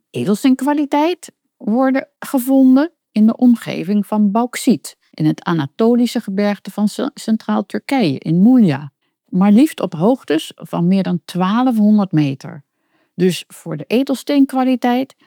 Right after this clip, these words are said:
moet je echt en alleen, tot nu toe, in Turkije zijn. Als we diaspoor verder analyseren, dan weten we dat diaspoor een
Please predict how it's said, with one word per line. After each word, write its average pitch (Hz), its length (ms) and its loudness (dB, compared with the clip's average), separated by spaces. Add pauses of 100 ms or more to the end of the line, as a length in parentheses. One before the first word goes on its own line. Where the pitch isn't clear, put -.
moet 165 360 0
je - 160 -10
echt - 460 -6
en 180 160 -6
alleen, 165 580 0 (200)
tot 139 200 -6
nu 190 180 6
toe, 277 300 0 (300)
in 247 380 0
Turkije 165 500 -2
zijn. 135 380 -14 (600)
Als 180 200 0
we 170 220 0
diaspoor 208 840 0
verder 262 380 -2
analyseren, 190 760 0
dan 185 180 0
weten 220 360 -2
we 269 100 -2
dat 226 200 -4
diaspoor 208 600 -2
een 170 200 -4